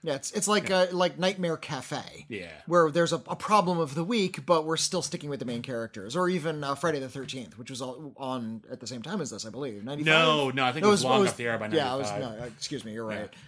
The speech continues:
Speaker 2: But basically,
Speaker 1: Um,
Speaker 2: any horror
Speaker 1: but yeah.
Speaker 2: anthology thing where the main characters stay the same, but the story
Speaker 1: If
Speaker 2: of the, X-Files is the same way.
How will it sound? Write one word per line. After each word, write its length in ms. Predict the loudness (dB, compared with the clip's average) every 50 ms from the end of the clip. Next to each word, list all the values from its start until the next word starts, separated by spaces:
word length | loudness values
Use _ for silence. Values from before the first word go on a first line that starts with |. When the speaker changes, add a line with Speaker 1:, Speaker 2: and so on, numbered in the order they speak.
| 0 4
Speaker 2:
But 160 | 4 6 8
basically, 340 | 6 6 6 4 2 2 4
Speaker 1:
Um, 40 | 4 4
Speaker 2:
any 100 | 4 4
horror 340 | 4 4 4 4 4 4 6
Speaker 1:
but 60 | 8
yeah. 60 | 8 8
Speaker 2:
anthology 260 | 8 8 6 4 -2
thing 260 | 0 0 0 2 2
where 80 | 0 0
the 60 | 0
main 280 | 0 2 2 2 2 0
characters 340 | 0 0 0 0 -2 -8 -4
stay 140 | -2 -2 -2
the 100 | -2 -4
same, 360 | -6 -4 0 0 0 0 0
but 140 | -4 -6 -6
the 100 | -6 -6
story 520 | -6 -8 -4 0 2 2 2 2 2 0
Speaker 1:
If 100 | 0 0
Speaker 2:
of 40 | -2
the, 60 | -10 -12 -10 -6 -6
X-Files 360 | -4 0 2 2 2 2 2 -2
is 80 | -8
the 80 | -8 -4
same 260 | -2 -2 0 0 -2
way. 160 | -4 -4 -6